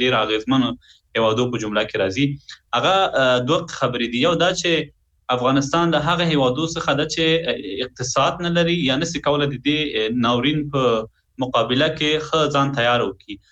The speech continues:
او دوه مسله دا ده، که چیرې یو نوی ټیکنالوژي راځي، یو، آ، داسې یو غټ اقدام کیږي د اقلیم بدلون، آ،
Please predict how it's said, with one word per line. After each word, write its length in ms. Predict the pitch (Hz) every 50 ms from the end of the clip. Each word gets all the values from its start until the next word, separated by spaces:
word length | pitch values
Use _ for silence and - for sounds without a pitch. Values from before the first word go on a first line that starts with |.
| _ _ -
او 120 | 113 110 110
دوه 240 | 139 175 214 214 202
مسله 240 | 175 180 185 185
دا 180 | 185 165 180 185
ده، 120 | 185 185
که 140 | 180 - 156
چیرې 240 | 143 147 - 175 175
یو 140 | 175 165 151
نوی 220 | 151 165 170 170
ټیکنالوژي 720 | 170 170 151 143 143 135 135 131 127 131 127 123 127 165 170
راځي، 500 | 170 160 156 143 143 160 160 147 131 110
یو، 300 | 110 107 110 107 107 - _ _ _ _ _ -
آ، 100 | 113 110
داسې 260 | 107 139 143 139 143
یو 120 | 143 135 120
غټ 260 | 113 139 156 - -
اقدام 420 | 143 - 123 - 139 147 147 156
کیږي 220 | 151 - - - 131
د 40 | 127
اقلیم 340 | 123 123 - 143 151 156 139
بدلون، 480 | 127 123 120 - 131 147 165 165 151
آ، 380 | 135 131 131 127 127 123 120